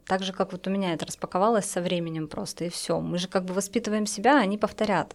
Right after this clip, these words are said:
Он где-то на уровне интуиции чувствует, поэтому я думаю, что он будет более масштабным, чем я. Очень крутая, кстати, цель, мне кажется. Хотя ты сказала, что это мечта. Но, может быть, это и цель, это очень здорово. Потому что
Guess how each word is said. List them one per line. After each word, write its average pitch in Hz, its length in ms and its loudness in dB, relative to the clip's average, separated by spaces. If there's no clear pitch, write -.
Он 233 160 6
где-то 262 280 8
на 247 120 8
уровне 254 340 8
интуиции 240 520 2
чувствует, 170 760 -4
поэтому 202 460 2
я 196 140 4
думаю, 208 240 0
что 190 300 0
он 196 460 0
будет 185 500 -4
более 175 280 -2
масштабным, 156 560 -4
чем 160 220 -6
я. 180 260 0
Очень 202 300 0
крутая, 214 460 6
кстати, 175 720 -4
цель, 160 400 -2
мне 175 140 -4
кажется. 170 280 -6
Хотя 208 220 -2
ты 220 80 -6
сказала, 196 320 2
что 190 140 -4
это 208 120 -2
мечта. 208 440 2
Но, 185 120 -4
может 202 300 0
быть, 208 160 0
это 220 160 6
и 233 40 6
цель, 233 220 4
это 196 180 2
очень 202 260 0
здорово. 185 680 2
Потому 208 320 4
что - 400 2